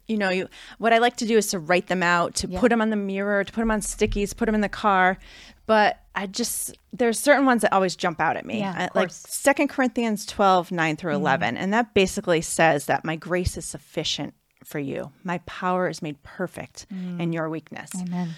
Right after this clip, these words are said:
Speaker 1: So when I'm feeling weak, I know that God has grace, that his power is sufficient. Or First Corinthians six nineteen, "Do you not know that your body is a temple of the Holy Spirit?" I have to invite the Holy Spirit to live in my body. I know for food addiction in particular, not just for
Speaker 2: I was
Speaker 1: any
Speaker 2: gonna say, that's
Speaker 1: addiction,
Speaker 2: a
Speaker 1: but
Speaker 2: big one.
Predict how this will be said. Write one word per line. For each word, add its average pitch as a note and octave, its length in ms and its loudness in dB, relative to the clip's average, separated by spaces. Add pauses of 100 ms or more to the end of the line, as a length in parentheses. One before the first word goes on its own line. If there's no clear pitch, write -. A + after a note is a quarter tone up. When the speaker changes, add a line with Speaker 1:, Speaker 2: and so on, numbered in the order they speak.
Speaker 1:
So G#3 220 2
when G3+ 120 2
I'm F#3+ 120 4
feeling G#3 460 -4
weak, G#3+ 240 -2
I E3+ 60 -4
know E3+ 180 -4
that D#3 140 -8
God E3+ 220 -2
has F3 220 -10
grace, D#3 400 -6
that - 120 -6
his F#3+ 300 -4
power C#3 400 -4
is C#3 100 -10
sufficient. - 560 -10 (560)
Or F#3 200 2
First - 280 0
Corinthians G3+ 420 0
six - 200 -6
nineteen, F#3 720 -2 (320)
"Do G3 80 -6
you F#3 80 -2
not F3+ 260 -2
know E3+ 160 -6
that E3+ 100 -6
your D3+ 80 -4
body D#3+ 260 -6
is D#3+ 120 -8
a D3+ 60 -10
temple F3 380 -6
of D#3+ 120 -4
the F3 60 -6
Holy D3+ 260 -8
Spirit?" - 460 -6 (100)
I F3+ 80 -4
have G#3+ 180 -6
to A#3+ 100 -2
invite F#3 300 -4
the F3 80 -14
Holy F3+ 180 -8
Spirit - 380 -8
to E3+ 100 -10
live E3+ 160 -6
in E3 80 -8
my D#3+ 140 -6
body. C3+ 260 -6
I G3 100 -4
know G#3+ 160 -2
for - 160 -12
food A#3 260 -6
addiction F3 360 -4
in E3 80 -8
particular, C3+ 520 -10
not D#3 200 -8
just - 280 -8
for D3+ 160 -6
Speaker 2:
I - 0 -
was - 80 -6
Speaker 1:
any G#3+ 140 -2
Speaker 2:
gonna G#3 120 -2
say, A3+ 80 0
that's G#3+ 220 4
Speaker 1:
addiction, F3 140 -2
Speaker 2:
a F3 40 -8
Speaker 1:
but F3 180 4
Speaker 2:
big F3 80 -16
one. E3 260 -10